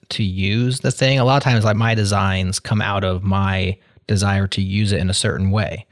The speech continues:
in the area of the code that I'm gonna be using this thing. And so I'll use test driven for that, because what is a test if not the first user of your A P I? And so you can actually write out the A P I the way you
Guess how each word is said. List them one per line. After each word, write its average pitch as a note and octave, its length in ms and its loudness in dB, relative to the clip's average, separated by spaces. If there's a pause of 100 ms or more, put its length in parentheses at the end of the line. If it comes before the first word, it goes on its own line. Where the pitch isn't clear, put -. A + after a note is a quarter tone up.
(160)
in B2+ 120 2
the B2+ 120 2
area A2+ 320 2
of G2 160 -2
the G2 80 -2
code G2+ 260 -2
that G2 80 0
I'm F#2+ 60 0
gonna F#2 140 -2
be F#2+ 80 -4
using F#2+ 420 -2
this F2+ 200 -4
thing. - 280 -8
And - 140 -4
so G#2 140 0
I'll G#2+ 220 2
use A2 220 2
test G#2+ 240 -4
driven G2+ 260 -2
for G2+ 140 -6
that, B2 280 0
because G#2+ 500 -2 (340)
what A2+ 180 0
is G2+ 80 2
a G2 60 0
test G#2+ 340 -2
if G2 140 -4
not G#2 280 0
the F#2 60 -6
first G2 280 -4
user G2+ 460 -2
of G#2+ 140 -2
your G2+ 120 0
A G2 140 0
P - 160 -6
I? - 260 -6 (420)
And A2 140 2
so - 80 4
you A2+ 140 2
can B2+ 80 4
actually A2+ 220 2
write A#2 280 2
out A#2 180 2
the G#2 200 2
A - 20 0
P G#2+ 200 -2
I A#2 280 2
the G#2 80 2
way G#2 120 2
you G2 200 0